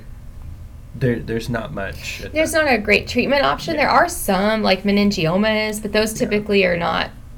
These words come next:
Speaker 2: causing blindness, just for
Speaker 1: Yeah.
Speaker 2: this case. But
Speaker 1: And it's specific places that do those surgeries.
Speaker 2: Yeah,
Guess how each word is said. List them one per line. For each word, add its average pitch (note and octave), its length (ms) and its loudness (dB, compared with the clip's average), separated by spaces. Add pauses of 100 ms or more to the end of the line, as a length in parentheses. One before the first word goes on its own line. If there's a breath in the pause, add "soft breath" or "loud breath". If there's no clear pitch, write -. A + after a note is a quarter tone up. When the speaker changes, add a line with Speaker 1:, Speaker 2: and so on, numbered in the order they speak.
Speaker 2:
causing F3+ 300 -4
blindness, D#3+ 680 -2
just - 200 -6
for G3+ 80 -2
Speaker 1:
Yeah. D#3 60 0
Speaker 2:
this D#3+ 160 -4
case. - 340 -2
But F#3 140 2
Speaker 1:
And B2 100 4
it's A#2+ 160 0
specific A#2 640 -4 (160)
places G#2 440 -8
that - 160 -8
do A2+ 120 -4
those A2+ 240 -4
surgeries. G2+ 720 -8
Speaker 2:
Yeah, F#3+ 460 2